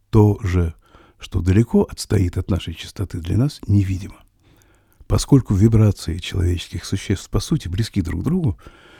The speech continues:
то и существует общепринятое соглашение о том, что реально, а что нет. И для простоты невидимый мир считается несуществующим. Но при этом существует масса исключений из правила.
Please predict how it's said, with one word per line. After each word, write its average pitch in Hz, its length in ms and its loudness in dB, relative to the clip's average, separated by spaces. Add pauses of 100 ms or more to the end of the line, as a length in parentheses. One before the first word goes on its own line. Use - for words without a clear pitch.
(260)
то 208 180 0
и 196 60 0
существует - 720 -4
общепринятое 127 960 2
соглашение 110 640 -2
о 85 60 -6
том, 90 220 0
что - 260 -2
реально, 165 680 0
а - 120 -12
что - 240 -6
нет. 90 300 -10 (1000)
И 107 100 6
для 87 260 4
простоты - 680 -2 (580)
невидимый 180 600 4
мир 175 280 2 (460)
считается - 600 0
несуществующим. - 1120 -4 (960)
Но 107 160 4
при 98 180 4
этом 98 300 2 (240)
существует - 560 -10
масса 95 340 -4
исключений 117 580 -4
из 113 100 -6
правила. 113 420 -6